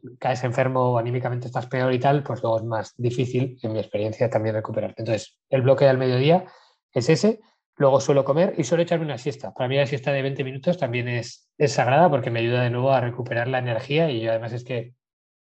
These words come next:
se me da súper bien, ¿no? Como quien dice, yo me levanto vein-, veinte minutos y me levanto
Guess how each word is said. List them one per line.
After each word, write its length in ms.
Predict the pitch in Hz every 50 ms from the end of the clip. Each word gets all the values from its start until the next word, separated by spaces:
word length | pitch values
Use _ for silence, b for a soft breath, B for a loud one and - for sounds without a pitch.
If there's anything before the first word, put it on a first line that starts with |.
| _ _ _
se 200 | - - - 131
me 80 | 120 120
da 100 | 120 110
súper 300 | - 117 107 117 113 117
bien, 160 | 113 101 98
¿no? 100 | 120 143
Como 160 | 143 117 113
quien 160 | 110 113 110
dice, 240 | 123 120 123 139 127
yo 160 | 113 113 110
me 160 | 110 110 113
levanto 320 | 113 113 117 117 113 131 120
vein-, 240 | 120 117 113 113 -
veinte 200 | - 127 123 127
minutos 280 | 123 120 127 123 160 131
y 40 |
me 80 | 143 127
levanto 420 | 123 117 117 120 123 165 160 -